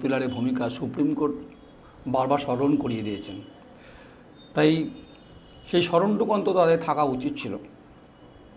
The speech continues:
থাকেননি কেন, সেটা তাদের ব্যাপার, আমি কেন বলছি, সেটা আমার ব্যাপার।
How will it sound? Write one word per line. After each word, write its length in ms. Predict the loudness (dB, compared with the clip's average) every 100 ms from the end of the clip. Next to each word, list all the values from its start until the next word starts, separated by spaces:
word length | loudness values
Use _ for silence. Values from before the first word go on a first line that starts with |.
| -6
থাকেননি 440 | -2 0 2 2
কেন, 180 | 0 -2
সেটা 200 | -2 -4
তাদের 320 | -2 -2 -2
ব্যাপার, 260 | -2 -2 -4 -10 -18 -20 -20 -20 -20 -12 -2
আমি 240 | 2 2
কেন 240 | 2 2
বলছি, 240 | 2 2 -2
সেটা 160 | -2
আমার 200 | -2 -2
ব্যাপার। 260 | -4 -6 -8